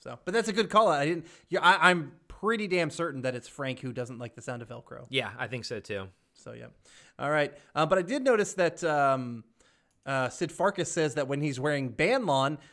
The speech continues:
Speaker 1: uh, he appears to find or to see jiggling. I had to look up what Banlon was. Uh,
Speaker 2: I,
Speaker 1: it's a
Speaker 2: I, I was, I was, I saw it and I was like, "You know what?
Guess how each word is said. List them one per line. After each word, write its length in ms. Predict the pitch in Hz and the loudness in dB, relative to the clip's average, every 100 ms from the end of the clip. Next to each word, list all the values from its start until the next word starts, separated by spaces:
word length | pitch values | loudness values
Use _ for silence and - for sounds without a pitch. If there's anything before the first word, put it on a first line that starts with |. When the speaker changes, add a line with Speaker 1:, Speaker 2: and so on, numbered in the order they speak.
| _ | _
Speaker 1:
uh, 280 | 135 139 143 | 4 6 6
he 320 | 147 - 165 | 2 -4 0
appears 500 | 160 - 175 180 208 | 0 -2 -2 -2 -2
to 100 | - | -8
find 460 | 254 127 127 170 185 - | -6 -4 -4 -6 -10 -10
or 80 | 147 | -10
to 180 | 135 185 | -8 -8
see 220 | - 135 | -8 -8
jiggling. 540 | 135 269 254 180 117 - - - | -6 -4 -2 -2 -2 -10 -20 -4
I 80 | 139 | 2
had 80 | 175 | 4
to 60 | 196 | 4
look 220 | 220 233 | 4 4
up 100 | 208 | 2
what 180 | 165 120 | 0 2
Banlon 500 | 160 185 151 127 123 | 2 2 2 2 0
was. 440 | 123 120 120 - - _ _ _ | -2 -4 -6 -10 -16 _ _ _
Uh, 40 | - | -2
Speaker 2:
I, 220 | 131 151 | 0 0
Speaker 1:
it's 120 | 147 | 0
a 180 | 165 185 | 2 6
Speaker 2:
I, 60 | |
I 20 | 185 | 6
was, 140 | 180 | 8
I 120 | 180 | 8
was, 240 | 190 185 196 - 165 | 8 6 0 2 4
I 80 | |
saw 320 | 175 - 214 277 | 6 8 10 10
it 140 | 294 | 8
and 80 | 196 | 4
I 20 | |
was 120 | 190 | 0
like, 180 | 220 208 | 0 -2
"You 80 | 226 | -2
know 60 | 262 | -2
what? 180 | 262 | -2